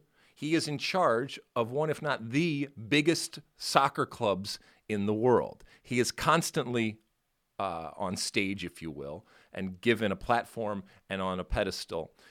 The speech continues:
because of the fact that he coaches a soccer team. And I get it. I, I, I understand that in the greater scheme of things, he's just coaching a bunch of guys that run around and kick a ball. I get that.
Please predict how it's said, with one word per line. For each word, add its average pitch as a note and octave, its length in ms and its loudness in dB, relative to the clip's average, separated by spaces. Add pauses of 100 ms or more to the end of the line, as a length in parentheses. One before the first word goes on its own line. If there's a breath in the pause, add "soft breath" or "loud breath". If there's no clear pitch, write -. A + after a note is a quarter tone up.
(140)
because B2+ 520 -2
of A2 60 -8
the G2+ 80 -4
fact D#2+ 500 -8 (400)
that C3 120 -10
he D#3+ 240 -12
coaches D#3+ 500 -4
a E3 100 -4
soccer E3+ 380 -6
team. - 280 -18 (340)
And B3 180 -12
I E4 180 -6 (260)
get D#2 180 -4
it. C#3 80 -6
I, A3 220 -4
I, G#3+ 320 -6
I A#3 40 0
understand A2 760 -2
that F#2 240 0 (420 soft breath)
in A2 140 0
the G2 80 0
greater A2+ 340 2
scheme C3+ 400 0
of F#2+ 100 0
things, E2+ 440 -6
he's B2 260 -8
just - 440 0
coaching A#2 440 0
a F#2+ 60 -2 (520)
bunch A2+ 240 -2
of A2 60 -4
guys A2+ 260 0
that A#2 160 -2
run A#2+ 140 -2
around A2+ 200 -2
and G2 80 -8
kick - 200 -10
a G2+ 40 -8
ball. G2 300 -2
I F#2 100 -8
get F2+ 300 -6
that. - 200 -12